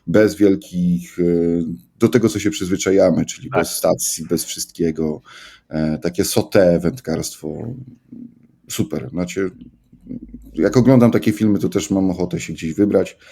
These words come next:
Speaker 1: Natomiast, no, niestety minus jest taki, że nie opłaciłem w tym roku P Z W,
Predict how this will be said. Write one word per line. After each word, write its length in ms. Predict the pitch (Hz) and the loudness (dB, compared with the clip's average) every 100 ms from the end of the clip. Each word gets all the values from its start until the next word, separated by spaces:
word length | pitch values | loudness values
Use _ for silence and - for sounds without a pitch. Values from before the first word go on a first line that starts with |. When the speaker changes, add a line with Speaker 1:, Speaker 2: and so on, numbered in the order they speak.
| - - - - _ - | -20 -20 -20 -20 _ -2
Speaker 1:
Natomiast, 500 | 92 90 92 90 90 | 0 2 2 2 2
no, 60 | |
niestety 400 | 92 90 - - | 0 0 -2 0
minus 240 | 95 92 85 | 0 0 -2
jest 160 | 78 | -4
taki, 260 | 90 85 78 | -4 -4 -6
że 140 | 80 | -4
nie 160 | 80 92 | 0 0
opłaciłem 380 | 90 85 85 78 | -2 -6 -4 -6
w 40 | |
tym 140 | - 78 | -6 -6
roku 220 | 80 - | -6 -8
P 140 | - | -16
Z 180 | - 76 | -14 -10
W, 240 | 123 175 | -6 -6